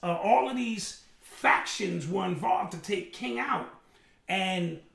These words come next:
uh, according to the recent reports, uh, one of the mafia members who, uh, family, had a family physician said,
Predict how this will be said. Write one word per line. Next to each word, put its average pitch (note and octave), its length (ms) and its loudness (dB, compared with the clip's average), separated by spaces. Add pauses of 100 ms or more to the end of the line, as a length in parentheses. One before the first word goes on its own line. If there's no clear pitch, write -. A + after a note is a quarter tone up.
(400)
uh, D#3+ 300 2
according A#3 340 2
to A3+ 160 0
the F#3 100 0
recent G#3+ 420 0
reports, - 800 -4 (420)
uh, D#3+ 400 0 (200)
one G#3+ 260 2
of G3+ 140 -2
the G3 400 -4
mafia E3+ 760 -2 (400)
members F3+ 540 0
who, F#3+ 300 -2
uh, D#3+ 240 0
family, G3+ 500 -2
had F3+ 140 2
a - 40 -4
family G#3 400 -4
physician F#3 520 -6
said, F3+ 400 -4